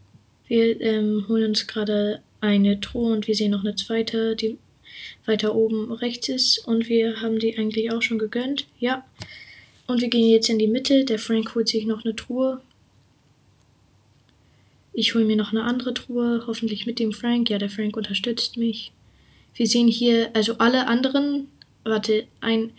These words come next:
Barley, eine Shelly, ähm, eine Bee und noch ein paar andere, die ich gerade nicht gesehen hab. Der Barley ist gerade so One-Shot. Nein! Ich war bei vierhundert Leben und der Barley hat einfach über die,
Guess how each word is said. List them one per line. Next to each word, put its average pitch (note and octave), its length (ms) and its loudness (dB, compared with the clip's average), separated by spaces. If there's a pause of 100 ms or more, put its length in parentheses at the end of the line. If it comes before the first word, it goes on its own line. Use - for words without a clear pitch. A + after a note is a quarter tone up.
(280)
Barley, C4 540 2
eine G#3+ 280 0
Shelly, B3+ 760 -4
ähm, G#3+ 400 -4 (1080)
eine A3 220 0
Bee B3 400 -4
und A3+ 200 -2
noch A3 160 -4
ein G#3+ 80 -4
paar G#3+ 180 -4
andere, A3 260 0
die G#3+ 80 -2
ich G#3+ 100 -4
gerade A3 240 -4
nicht G#3 200 -2
gesehen A3+ 360 -2
hab. A#3+ 180 -10 (2750)
Der G#3+ 80 -2
Barley G#3 340 2
ist A3 140 2
gerade G3+ 220 -2
so A3 200 0
One-Shot. A3+ 540 -2 (1300)
Nein! E4+ 400 4 (920)
Ich - 140 -8
war C#4+ 100 6
bei C#4 120 6
vierhundert C#4 420 2
Leben C#4 160 4
und C4+ 100 2
der C4 100 0
Barley B3 320 0
hat A3+ 100 2
einfach A3 260 -2
über A3+ 160 -2
die, A3+ 200 0